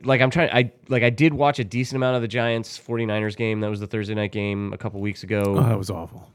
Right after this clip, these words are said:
Speaker 1: The def-, their defense played okay, though. Like, their defense was okay. Um, and the forty-niners offense is, I,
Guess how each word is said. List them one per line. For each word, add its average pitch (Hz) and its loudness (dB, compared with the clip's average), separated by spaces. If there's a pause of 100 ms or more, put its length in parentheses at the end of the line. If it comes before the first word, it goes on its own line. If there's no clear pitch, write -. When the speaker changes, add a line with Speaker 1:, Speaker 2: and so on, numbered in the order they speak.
(120)
Speaker 1:
The 139 2
def-, 190 -2
their 160 6
defense 180 0
played 175 0
okay, 156 2
though. 85 -6 (380)
Like, 110 -2
their 120 -2
defense 139 -2
was 113 -4
okay. - -4 (480)
Um, 95 -2 (240)
and 120 2
the 135 4
forty-niners 165 4
offense 117 0
is, 85 -10 (960)
I, 104 -6